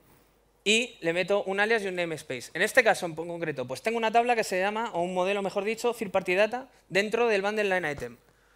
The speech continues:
Pues lo tengo así referenciado. ¿Qué sucede? El día de mañana, como ya tengo un namespace por bundle,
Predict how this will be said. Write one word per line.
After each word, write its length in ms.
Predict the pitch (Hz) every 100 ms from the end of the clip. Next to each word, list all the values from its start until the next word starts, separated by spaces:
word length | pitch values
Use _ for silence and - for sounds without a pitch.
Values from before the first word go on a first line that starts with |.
| _ _
Pues 100 | -
lo 100 | 139
tengo 120 | 139 180
así 140 | 214
referenciado. 680 | 190 - 127 123 170 160 - _ _ _ _ _ _ _ _ _ _ _ _ _ _ _
¿Qué 120 | 196
sucede? 440 | 208 220 247 180 -
El 120 | 143
día 120 | 180
de 80 | 208
mañana, 420 | 214 233 220 151
como 160 | 143 139
ya 80 | 165
tengo 140 | 214
un 100 | 220
namespace 540 | 220 220 208 - 226 -
por 140 | 147
bundle, 360 | 185 226 208